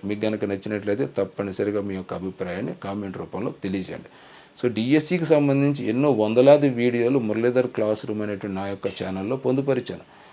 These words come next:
హాయిగా చూడండి. ఎన్నో ఎన్నో, ఒకటి కాదు, రెండు కాదు, వందలాది వీడియోస్ ఉన్నాయి. పాఠ్యాంశాలకు సంబంధించి కానీ, లేదా విషయాన్ని ఎలా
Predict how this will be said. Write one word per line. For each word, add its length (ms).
హాయిగా 440
చూడండి. 480
ఎన్నో 280
ఎన్నో, 440
ఒకటి 280
కాదు, 240
రెండు 200
కాదు, 140
వందలాది 680
వీడియోస్ 500
ఉన్నాయి. 260
పాఠ్యాంశాలకు 760
సంబంధించి 540
కానీ, 340
లేదా 220
విషయాన్ని 600
ఎలా 220